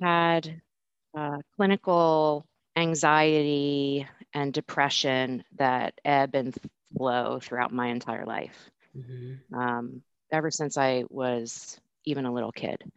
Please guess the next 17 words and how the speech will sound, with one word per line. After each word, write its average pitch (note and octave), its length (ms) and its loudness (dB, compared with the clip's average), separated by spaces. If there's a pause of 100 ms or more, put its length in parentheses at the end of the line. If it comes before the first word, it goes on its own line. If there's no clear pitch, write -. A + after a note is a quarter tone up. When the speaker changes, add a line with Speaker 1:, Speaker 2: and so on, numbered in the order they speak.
(440)
Speaker 1:
So, D#3 420 6 (320)
you F3 160 0
know, D3+ 160 4
this G3+ 300 6
is A#3 120 6
something E3+ 600 4
that C#3 380 4 (1200)
periodically D#3 1120 6 (640)
I D3+ 80 6
really E3+ 680 6
do D3 380 4
have C3+ 520 2
to B2+ 580 0 (960)
manage. C3+ 800 0 (440)
Speaker 2:
Mm-hmm. C#3 640 -12
Speaker 1:
Um, B2+ 640 0 (680)
and C#3+ 680 2